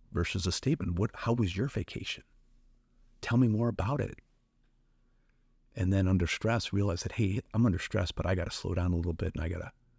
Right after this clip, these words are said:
really keep my mind focused on the most important thing. What is the core objective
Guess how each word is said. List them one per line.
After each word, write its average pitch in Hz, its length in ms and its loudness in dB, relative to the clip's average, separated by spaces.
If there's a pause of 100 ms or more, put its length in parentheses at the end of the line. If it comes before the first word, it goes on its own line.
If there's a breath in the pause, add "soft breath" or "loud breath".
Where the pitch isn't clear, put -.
(340)
really 98 340 4
keep - 400 -2
my 87 200 2
mind 85 400 2
focused - 440 -2
on 85 140 4
the 82 80 2
most 82 400 2
important - 520 -2
thing. 87 300 0
What 92 160 2
is 90 120 0
the - 100 -8
core - 420 -2
objective - 680 -4